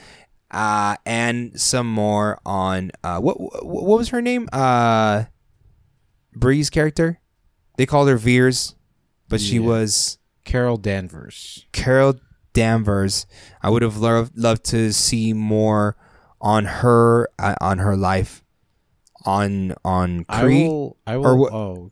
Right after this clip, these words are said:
Speaker 2: okay.
Speaker 1: Yeah.
Speaker 2: I was just gonna argue that, like, as far as the character's core is involved, I feel like they did,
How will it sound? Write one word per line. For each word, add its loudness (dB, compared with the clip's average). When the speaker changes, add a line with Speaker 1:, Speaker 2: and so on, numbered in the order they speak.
Speaker 2:
okay. -14
Speaker 1:
Yeah. -2
Speaker 2:
I -2
was -2
just -14
gonna -4
argue -4
that, -2
like, -8
as -6
far -4
as -6
the -10
character's -8
core -12
is -10
involved, -8
I -10
feel -8
like -6
they -8
did, -10